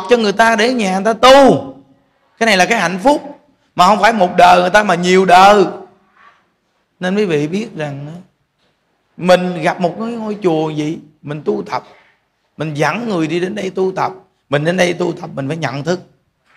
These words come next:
Cái thời khóa tu này quan trọng. Những Đức đã tính rất là kỹ rồi, vì Những Đức tu chung. Nên Những Đức biết cái thời khóa này nè, chùa tu được, gia đình tu được. Hơn tiếng à, vì tu được mà.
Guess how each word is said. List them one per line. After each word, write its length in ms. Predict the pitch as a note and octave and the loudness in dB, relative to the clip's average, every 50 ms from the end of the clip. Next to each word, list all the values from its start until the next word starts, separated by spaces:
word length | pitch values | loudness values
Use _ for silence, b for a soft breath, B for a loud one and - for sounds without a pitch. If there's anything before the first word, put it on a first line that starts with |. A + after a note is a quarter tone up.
| _ _ _ _ _ _ _ _ _ _ _ _ _ - | _ _ _ _ _ _ _ _ _ _ _ _ _ -2
Cái 120 | A#3+ A3+ | 0 2
thời 180 | G#3+ E3+ D#3 C#3+ | 4 2 2 2
khóa 260 | C3 F#3 F#3 G#3 B3 | 2 2 0 0 0
tu 260 | - G3 G3+ G3 F#3+ | 0 2 2 2 2
này 120 | F3+ D#3 | -2 -4
quan 240 | C#3 D#3 F3 F3+ E3+ C#3+ | -2 -2 -2 -2 -2 -6
trọng. 220 | - - D3 C#3 - - _ _ _ _ _ _ _ _ _ _ _ - | -8 -8 -8 -8 -12 -14 _ _ _ _ _ _ _ _ _ _ _ -4
Những 120 | D3+ F3 | -2 2
Đức 100 | G3 A#3 | 4 4
đã 120 | A3 G3 G3 | 4 4 2
tính 260 | F#3+ A3+ A3 C4 C#4 | 2 2 -2 0 2
rất 240 | C#4 D4+ D#4 - G#3 | 2 2 2 2 0
là 80 | F3+ | -2
kỹ 320 | D#3 - D3+ D3 E3 G3+ A3 | 0 0 0 0 2 0 0
rồi, 180 | A#3 F#3 D#3+ | 0 0 0
vì 140 | D#3 D3+ D3+ | 0 -2 -4
Những 120 | D3+ E3+ F3+ | -4 -4 -8
Đức 140 | - - | -8 -4
tu 140 | - A3 G#3+ | -2 -2 -2
chung. 540 | F3+ A#3+ B3+ B3+ B3+ A3+ E3+ - - - - _ _ _ _ _ _ _ - | 4 4 6 6 6 4 0 -4 -8 -14 -18 _ _ _ _ _ _ _ -2
Nên 140 | G#3 G#3 | -2 0
Những 120 | F#3 F#3 F#3 | 0 -2 -2
Đức 140 | - - - | -4 -4 -2
biết 220 | C#4+ D4+ D#4+ D#4+ | -2 -2 0 0
cái 80 | C#4+ A3 | -2 -2
thời 180 | G3 E3+ D3+ | 0 -2 -2
khóa 300 | C#3+ D3 F3 G3+ A3+ C4 C4+ | -2 0 2 2 2 2 2
này 200 | - F3 E3 D#3+ | 0 0 2 0
nè, 260 | D#3+ D#3 D3 C#3 - - - | 0 0 -2 -2 -4 -2 0
chùa 240 | E3+ E3+ E3+ E3 D#3+ | 2 2 2 2 2
tu 180 | G3 G#3+ A3 | 2 0 2
được, 280 | F#3+ - D#3+ D#3 D#3 - _ _ _ _ _ _ _ _ _ _ _ _ _ _ - | 2 0 0 0 -2 -8 _ _ _ _ _ _ _ _ _ _ _ _ _ _ -10
gia 360 | D3+ D3+ F#3+ G#3 G#3 A3 A3+ | 0 4 4 6 6 6 6
đình 340 | G3+ F#3+ F3 F3 E3+ E3 D#3+ - - | 4 4 2 2 0 -2 -4 -4 0
tu 140 | - F#3 F#3 | 0 0 4
được. 180 | D#3+ D3 C#3 C3 - - - - - - - - - - - - - - - - - - - | 6 4 4 4 2 -4 -12 -16 -18 -20 -20 -20 -18 -16 -12 -12 -12 -10 -10 -10 -10 -8 0
Hơn 240 | - C4 C4 C4 A#3+ F#3+ | 4 6 6 6 6 6
tiếng 220 | B3 C4+ D4+ D#4+ | 6 6 6 4
à, 260 | D4+ B3 A3 G3 F3+ - - - - - - | 6 6 6 6 6 4 0 -4 -6 -2 0
vì 80 | F#3 | 2
tu 180 | G3+ B3 B3+ B3 | 4 4 4 4
được 220 | G#3 G#3 A3 G#3+ | 6 4 4 4
mà. 340 | A3 G#3+ G#3 A3 A#3+ A#3+ A#3 | 6 6 6 8 6 6 4